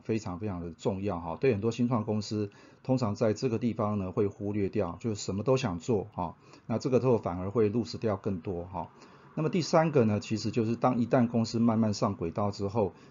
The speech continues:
你所需要的是一些管理上面的创新。那么这个简单讲就是你的组织文化。我觉得文化呢会影响到一家公司的一个成长啊哈。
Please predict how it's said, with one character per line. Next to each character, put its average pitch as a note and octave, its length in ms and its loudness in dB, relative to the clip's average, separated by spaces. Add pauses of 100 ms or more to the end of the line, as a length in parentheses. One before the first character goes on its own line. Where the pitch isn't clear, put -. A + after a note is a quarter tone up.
你 A2+ 140 4
所 F#2+ 200 0
需 A2 200 -2
要 A2 160 6
的 F#2+ 120 -2
是 G#2+ 200 -4
一 G2+ 100 0
些 G2+ 180 0
管 G2+ 260 -2
理 F#2+ 100 -4
上 G2+ 200 -2
面 G2 120 0
的 F2+ 100 -4
创 G2 260 -4
新。 F#2 280 -6 (320)
那 C#3+ 100 4
么 C3+ 100 10
这 D3+ 140 0
个 C3+ 100 6
简 G2 200 2
单 A#2 180 4
讲 F#2 180 -2
就 G#2+ 100 -2
是 G#2 160 -4
你 F#2+ 120 -2
的 F2+ 140 -4
组 F#2 160 -8
织 G#2 160 -4
文 F2 220 -4
化。 F2 260 -2 (360)
我 G2 120 2
觉 D3 140 4
得 D#3+ 120 10
文 A2 160 6
化 C#3 220 6
呢 G#2+ 160 2
会 A#2 180 4
影 G2+ 140 2
响 F#2 260 -4
到 G2 240 0
一 G#2 100 -2
家 G2+ 220 -2
公 G2+ 220 -2
司 G2+ 180 -6
的 F2 180 -6
一 F2+ 120 -6
个 F2+ 240 -4
成 F#2+ 260 -4
长 E2+ 220 -4
啊 D#2+ 140 -8
哈。 F2 260 -4